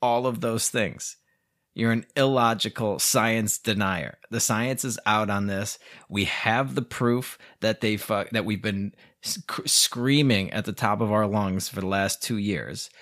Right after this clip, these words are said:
We have the scientific proof that says they're lying. We have their own words of them admitting that they were <laughs> lying, that they're completely full of shit. <laughs> And yet there's still people out there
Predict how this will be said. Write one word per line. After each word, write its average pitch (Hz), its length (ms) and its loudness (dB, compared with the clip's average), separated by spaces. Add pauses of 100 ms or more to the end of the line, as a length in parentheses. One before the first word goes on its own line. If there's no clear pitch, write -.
(160)
We 101 140 0
have 117 300 2
the 135 60 0
scientific 120 680 2
proof 98 260 -2
that 87 160 -6
says 90 240 -2
they're 90 120 -6
lying. 80 360 -4 (160)
We 123 120 6
have 135 220 4
their 139 280 4
own 160 340 6
words 107 540 2 (320)
of 107 160 -2
them 127 180 4
admitting 123 580 6
that 104 200 -2
they 98 120 2
were 92 140 -2
<laughs> 90 220 -6
lying, 107 240 0
that 98 160 -4
they're 113 180 -2
completely 143 560 2
full 165 240 2
of 156 60 4
shit. - 320 0 (800)
<laughs> - 100 -10
And 131 240 4
yet 135 200 4
there's 139 180 2
still 143 180 2
people 135 300 2
out 127 220 6
there 107 260 2